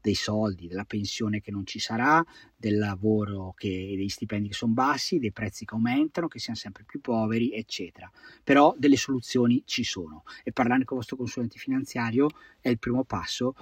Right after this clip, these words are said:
per poter andare in una direzione migliore. Io sono Marco Laspina,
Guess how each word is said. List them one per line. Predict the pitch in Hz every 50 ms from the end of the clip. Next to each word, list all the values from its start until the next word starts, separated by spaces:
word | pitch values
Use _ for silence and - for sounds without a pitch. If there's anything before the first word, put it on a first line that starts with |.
| - _ _
per | - 135 113
poter | - 139 - - 95 90 92 - -
andare | - 127 120 101 95 85 87 92 120 -
in | - 143 135
una | 131 120
direzione | 107 113 107 101 - - - 82 78 85 - -
migliore. | 110 101 95 80 76 - - - _ -
Io | - -
sono | - 170 156
Marco | 143 135 127 - -
Laspina, | 123 110 - - - 95 85 76 78